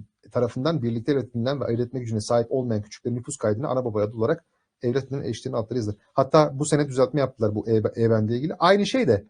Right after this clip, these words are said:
sadece cümleyi düzelttiler. Eski cümle ama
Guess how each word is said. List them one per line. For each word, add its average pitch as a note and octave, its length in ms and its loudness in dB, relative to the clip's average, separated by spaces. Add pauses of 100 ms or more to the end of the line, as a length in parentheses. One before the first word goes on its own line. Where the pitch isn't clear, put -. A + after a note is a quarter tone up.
(120)
sadece C#3+ 240 4
cümleyi C3+ 300 0
düzelttiler. A2 580 -2 (920)
Eski - 260 -8
cümle A#2 200 -2
ama A#3+ 220 -6